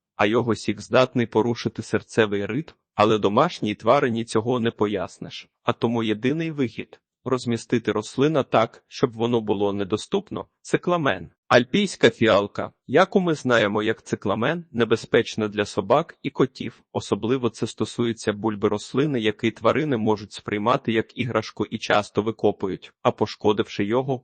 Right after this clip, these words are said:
можуть постраждати і самі. Гіпеаструм. Ще одна загроза для грайливих тварин — гіпеаструм.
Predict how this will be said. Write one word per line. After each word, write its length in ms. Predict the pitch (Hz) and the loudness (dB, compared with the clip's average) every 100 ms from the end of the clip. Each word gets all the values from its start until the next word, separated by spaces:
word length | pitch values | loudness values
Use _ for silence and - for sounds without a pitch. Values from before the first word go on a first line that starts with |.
| - | -4
можуть 400 | 113 107 110 - | -2 -2 -6 -6
постраждати 720 | 107 - 110 107 120 131 117 | -6 -4 -6 2 2 2 -4
і 180 | - 113 | -6 -12
самі. 480 | - 107 120 113 - _ | -4 -4 -2 -8 -12 _
Гіпеаструм. 800 | 120 110 104 101 101 - - 85 _ | -4 -2 2 2 0 -8 -12 -12 _
Ще 280 | - 185 202 | -2 0 4
одна 360 | 131 113 143 165 | 4 4 4 2
загроза 500 | 151 127 120 113 104 | 0 -2 0 0 -2
для 180 | 98 104 | 0 -2
грайливих 580 | 101 101 98 139 151 - | 0 -2 0 0 -2 -2
тварин — 380 | 120 117 123 110 | 0 0 -2 -2
гіпеаструм. 720 | 113 - 98 - - 85 | -4 -2 -6 -6 -8 -10